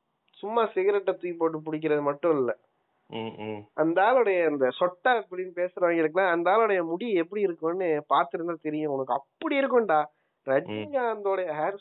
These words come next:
Speaker 1: ஸ்டைல் வந்து like people will go gaga அந்த மாதிரி இருக்கும்.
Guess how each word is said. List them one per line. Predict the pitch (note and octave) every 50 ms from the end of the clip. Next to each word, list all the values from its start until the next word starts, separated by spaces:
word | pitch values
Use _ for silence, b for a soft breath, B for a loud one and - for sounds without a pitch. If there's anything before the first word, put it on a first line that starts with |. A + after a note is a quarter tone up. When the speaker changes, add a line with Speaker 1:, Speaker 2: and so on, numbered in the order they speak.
| - -
Speaker 1:
ஸ்டைல் | G#3 F#3+
வந்து | F3 E3+ E3 E3+ F#3+ B3 A3+
like | G3 E3 D#3+ - _ _ - A#3+
people | C#4 D4 C#4 _ _ - C4+ C4+ C4+
will | C4 A#3+ G3+ F#3+ F3+ D#3 - -
go | D#3+ F#3+ A3+ A#3 -
gaga | - D#3 E3 F#3 F#3 F#3+ D#3+ - _ _ _ _ -
அந்த | - C#3 E3+ G#3 A3+ B3 C4 B3
மாதிரி | A3+ A3+ A3 A#3+ B3+ C4
இருக்கும். | B3 G#3 E3+ C#3+ -